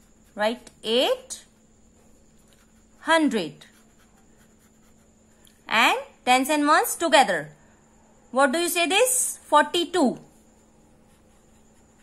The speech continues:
Write forty-two.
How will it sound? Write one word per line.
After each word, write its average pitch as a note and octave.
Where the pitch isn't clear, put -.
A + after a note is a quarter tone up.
Write A#3+
forty-two. -